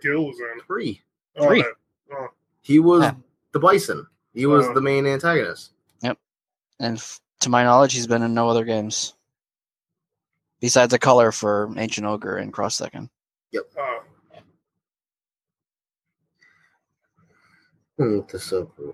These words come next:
Speaker 2: quick. 'Cause I'm pre-, I'm pretty sure you're right. Gil hasn't been any other,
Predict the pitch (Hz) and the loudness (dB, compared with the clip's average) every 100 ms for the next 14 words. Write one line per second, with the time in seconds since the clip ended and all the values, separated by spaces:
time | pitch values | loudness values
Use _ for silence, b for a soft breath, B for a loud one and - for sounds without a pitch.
0 | _ 78 69 - - - _ 98 95 147 | _ -10 -10 -10 -20 -20 _ -8 -2 0
1 | - 104 165 156 - 120 104 101 104 95 | -2 -2 2 4 4 4 4 4 4 2
2 | 80 - 113 101 101 101 101 101 98 98 | -2 -4 0 0 -2 -4 -4 -2 -2 -4
3 | 95 92 | -6 -6